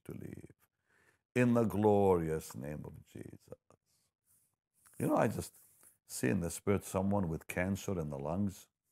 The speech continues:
God is healing. Lord, I give you praise. I give you praise. Why don't you lift your hands and ask God to heal you? There's, I just sense the anointing. I didn't even expect it. Lord, in Jesus' name, heal your people.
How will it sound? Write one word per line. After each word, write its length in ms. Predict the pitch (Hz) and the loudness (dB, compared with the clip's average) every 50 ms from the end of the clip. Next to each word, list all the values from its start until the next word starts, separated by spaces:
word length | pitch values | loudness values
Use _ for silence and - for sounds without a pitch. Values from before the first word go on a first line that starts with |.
| _ _ _ _ _ _ _ _ _ _ _ _ _ _ - - _ - 95 | _ _ _ _ _ _ _ _ _ _ _ _ _ _ -20 -20 _ -10 -8
God 220 | 85 - 87 87 85 | -4 -2 -2 -2 -2
is 140 | 76 65 | -4 -4
healing. 400 | 65 82 85 85 85 87 87 85 | -4 -4 -2 -2 -2 -2 -4 -4
Lord, 240 | 85 85 90 92 80 | -2 -2 -2 -2 -2
I 100 | 76 76 | -2 -6
give 180 | 78 78 76 76 | -6 -8 -8 -10
you 100 | 78 - - - | -10 -12 -14 -14
praise. 400 | - 78 80 73 71 - - - _ _ _ _ _ _ _ _ _ _ _ _ _ _ _ _ - | -12 -10 -10 -10 -12 -14 -16 -20 _ _ _ _ _ _ _ _ _ _ _ _ _ _ _ _ -14
I 60 | 76 | -10
give 180 | 80 78 71 | -8 -8 -6
you 100 | 76 78 | -6 -8
praise. 440 | 76 - - - 80 80 76 78 - | -10 -12 -12 -8 -6 -6 -6 -6 -6
Why 140 | 85 110 135 | -4 -2 -2
don't 100 | 160 - | -2 0
you 80 | 113 104 | 0 0
lift 160 | 110 104 - | 0 -2 -4
your 120 | - 78 | -4 -4
hands 200 | 87 87 82 73 | -4 -4 -4 -4
and 100 | 78 69 | -6 -8
ask 240 | 53 - 85 78 - | -6 -6 -8 -8 -8
God 240 | - - 80 78 - | -8 -10 -10 -10 -10
to 80 | - 69 | -10 -10
heal 200 | 71 73 73 69 | -8 -8 -8 -10
you? 100 | 73 - | -10 -12
There's, 240 | - 78 78 - - _ _ _ _ _ _ _ _ _ _ - | -10 -12 -12 -14 -16 _ _ _ _ _ _ _ _ _ _ -16
I 100 | - 78 | -12 -8
just 200 | 82 90 85 - | -8 -8 -8 -6
sense 280 | - 95 87 87 80 | -4 -4 -4 -4 -4
the 140 | - 80 73 | -4 -6 -6
anointing. 380 | 73 76 78 78 73 71 69 65 - - - - 64 60 55 52 53 | -4 -4 -4 -6 -6 -8 -10 -12 -16 -16 -14 -14 -12 -12 -12 -12 -12
I 60 | - - | -12 -12
didn't 220 | 69 - 80 78 | -10 -10 -8 -8
even 140 | 71 - - | -8 -10 -12
expect 440 | - - - - 71 - - - - | -14 -14 -12 -12 -12 -12 -12 -14 -16
it. 100 | - _ _ _ _ _ _ _ _ - - _ _ _ _ _ | -16 _ _ _ _ _ _ _ _ -20 -20 _ _ _ _ _
Lord, 340 | - - 85 90 98 101 92 | -10 -6 -2 0 0 0 0
in 180 | 90 90 87 80 | 0 -2 -4 -4
Jesus' 480 | 76 90 95 90 78 82 80 - - | -2 -2 -2 -2 -4 -6 -8 -10 -8
name, 180 | 76 78 78 73 | -8 -8 -8 -8
heal 380 | 69 64 76 85 87 90 85 82 | -8 -8 -6 -6 -4 -4 -4 -4
your 180 | 85 85 82 | -6 -6 -8
people. 420 | - - - - - - - - | -10 -12 -14 -14 -14 -16 -20 -20